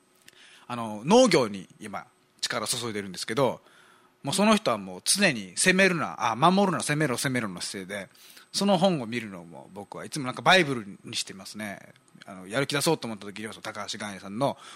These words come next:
本を読んで、がなり流だったかな。そんな感じの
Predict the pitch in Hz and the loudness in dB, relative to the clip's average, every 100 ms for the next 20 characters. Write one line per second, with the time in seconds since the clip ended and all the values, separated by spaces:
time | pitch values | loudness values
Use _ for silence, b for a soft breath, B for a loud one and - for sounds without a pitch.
0 | B - 117 101 98 85 78 _ b b | B -6 -6 -6 -12 -14 -16 _ b b
1 | b b 117 123 185 190 190 185 165 170 | b b -2 4 6 6 6 4 6 6
2 | 156 131 - 87 90 _ - 139 143 135 | 6 2 -8 -16 -18 _ -10 -6 -2 0
3 | 143 110 95 85 | 0 -2 -8 -12